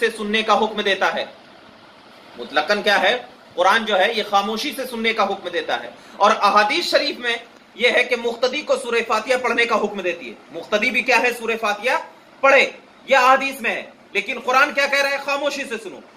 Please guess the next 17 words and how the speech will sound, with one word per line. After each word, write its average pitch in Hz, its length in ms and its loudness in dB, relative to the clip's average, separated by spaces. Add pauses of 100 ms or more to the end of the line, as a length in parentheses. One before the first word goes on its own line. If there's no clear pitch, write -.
(260)
تو 208 80 0
لہٰذا 214 440 6 (120)
یہ 254 140 2
مانو 233 340 2
کہ 214 120 -6 (100)
قرآن 196 300 -2
کا 202 100 -2
حکم 180 280 -6
مطلق 202 440 -2
ہے 262 60 6
اور 226 200 4
احادیث 180 420 0
شریف 190 260 -2
کا 190 80 -4
حکم 196 220 -6 (100)
اکیلی 277 360 2
نمازی، 226 440 -2